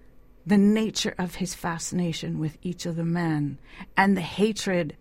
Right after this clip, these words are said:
for the rival, and how deep that hatred goes. And is that really a line between love and hate? You,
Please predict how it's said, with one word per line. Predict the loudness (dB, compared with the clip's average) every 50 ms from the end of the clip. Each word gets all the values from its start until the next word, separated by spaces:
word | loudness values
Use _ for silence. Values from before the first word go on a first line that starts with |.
| -20 -16
for | -10 -8 -6
the | -4 -2
rival, | 0 2 4 4 4 4 4 2 0 -4 -4 -4 -4
and | -6 -6 -4
how | -4 -6 -6
deep | -4 -4 -6 -6 -6 -8
that | -10 -10 -8 -6
hatred | -4 -6 -6 -6 -6 -8 -8 -8
goes. | -8 -8 -8 -6 -6 -8 -8 -10 -12 -18 -20 -20 -20 -20 -20 -20 -20 -20 -20 -20 -20 -20 -20 -20 -20 -20 -12 -6
And | -4 -2 0 2 2 2 2 2 2 0 0 -2 -4 -6 -12 _ _ _ _ -20 -20 -20 -20 -20 -12 -6
is | -6 -4 -4 0
that | 0 0 0 0 -2
really | -4 -4 -4 -2 -2 -2 -2
a | -2 -2
line | -2 -2 0 0 0 2 0 0 -2
between | -2 -6 -8 -6 -2 -2 0 0 -2
love | -4 -6 -6 -6
and | -6 -6
hate? | -4 -4 -4 -4 -6 -8 -10 _ -20 -20 -20 -20 -20 -20 -20 -20 _ -20 -20 -20 -20 -20 -20 -20 -20 -20 -20 _ -20 -20 -20 -20 -20 -20 -20 -20 -20 -20 -20 -20 -20 -20 -20 _ -16 -10
You, | -8 -8 -8